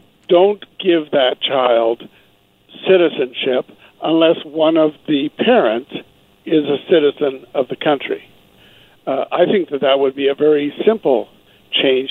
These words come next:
to enact, uh, and I think that it would go a whole long way to eradicating this problem.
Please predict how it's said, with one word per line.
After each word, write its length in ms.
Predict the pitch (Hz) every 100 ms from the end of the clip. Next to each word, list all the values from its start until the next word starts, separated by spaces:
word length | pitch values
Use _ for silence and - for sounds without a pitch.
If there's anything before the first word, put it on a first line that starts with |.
| - -
to 140 | 127
enact, 440 | 120 123 190 - - _ - _ -
uh, 260 | 139 135 -
and 380 | 151 151 143 -
I 140 | 147 156
think 260 | 170 160
that 140 | - 143
it 100 | 139
would 160 | 139
go 340 | - 139 131 - _
a 60 | -
whole 480 | - - - 190 175
long 300 | 147 139 127
way 260 | 131 135 131 -
to 140 | 160
eradicating 760 | 135 123 123 131 123 143 135 127
this 140 | 117 -
problem. 360 | 131 127 -